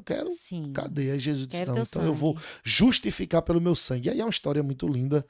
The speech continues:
Speaker 2: Perfeita.
Speaker 1: Tudo isso. É, é, eu gosto muito, mas assim, tem o D V D.
Speaker 2: <laughs> Não, eu quero ir lá, eu quero ir
Speaker 1: Hum.
Speaker 2: lá. Quero ir lá.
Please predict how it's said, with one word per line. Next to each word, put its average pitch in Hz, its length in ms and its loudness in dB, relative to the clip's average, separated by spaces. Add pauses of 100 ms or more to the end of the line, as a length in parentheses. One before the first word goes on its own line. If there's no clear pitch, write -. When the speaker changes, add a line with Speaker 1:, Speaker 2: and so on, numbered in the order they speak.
(260)
Speaker 2:
Perfeita. 202 220 -6
Speaker 1:
Tudo 139 260 4
isso. 117 320 0
É, 117 160 2
é, 117 480 -4 (220)
eu 120 220 -2
gosto 123 360 0
muito, 117 260 -2
mas 120 180 4
assim, 120 340 -2 (1040)
tem 139 140 2
o - 20 2
D 151 100 4
V 139 140 4
D. 107 220 -2 (520)
Speaker 2:
<laughs> 311 1300 6 (260)
Não, 220 160 4
eu 226 60 4
quero 220 220 4
ir - 20 2
lá, 147 220 4
eu 165 60 -4
quero 185 200 0
ir - 20 -2
Speaker 1:
Hum. 202 40 -2
Speaker 2:
lá. - 200 -8 (760)
Quero 185 240 -2
ir 214 60 -4
lá. 165 260 -12